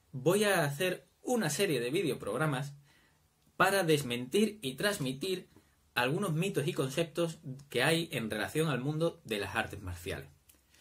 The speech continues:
Y considero que, evidentemente, ¿quién mejor que yo, que soy un artista marcial desde los doce años,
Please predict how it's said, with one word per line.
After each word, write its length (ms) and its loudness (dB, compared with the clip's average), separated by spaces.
Y 60 -12
considero 640 0
que, 240 0
evidentemente, 720 -4
¿quién 240 -4
mejor 320 -4
que 100 0
yo, 220 2
que 100 -10
soy 180 -2
un 120 -4
artista 340 -8
marcial 520 -2
desde 280 -6
los 180 -6
doce 300 2
años, 300 0